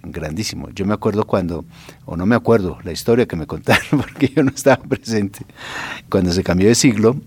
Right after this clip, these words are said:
no el siglo veinte, sino entrando al siglo veinte, y los cien años de la independencia, se invitó a las comunidades de todo el país a sembrar árboles, que en la actualidad son árboles centenarios. Y uno va a ciertos pueblitos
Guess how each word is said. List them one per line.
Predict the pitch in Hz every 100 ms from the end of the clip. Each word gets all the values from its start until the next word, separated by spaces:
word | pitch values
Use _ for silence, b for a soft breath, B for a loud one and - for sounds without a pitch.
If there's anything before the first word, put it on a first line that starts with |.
| -
no | 95
el | 101
siglo | 117 107 107
veinte, | 95 113
sino | 107 92 80 78
entrando | - 85 123 139 113
al | 82
siglo | 82 85
veinte, | 85 78 - 95 - B B B
y | 85
los | 82 85
cien | - 98
años | 95 101 98
de |
la | 98
independencia, | 98 98 104 107 98 - 90 - B B B
se | - - 139 95 -
invitó | 101 95 95 - 98 107 113
a | 104
las | 98 85
comunidades | - 90 85 87 95 101
de | - 85
todo | - 117
el | 123
país | 95 95 98 -
a | 95
sembrar | 92 85 87 92 - _
árboles, | 117 104 85 82 - B B B B _
que | 90 82
en | 82 82
la |
actualidad | 82 - 92 92 87
son | 92 92
árboles | 80 80 90 -
centenarios. | 80 - 92 113 85 80 - b b b _
Y | 95
uno | 98 101
va | 104 104
a |
ciertos | 101 107 - 113
pueblitos | 120 110 113 - 101 -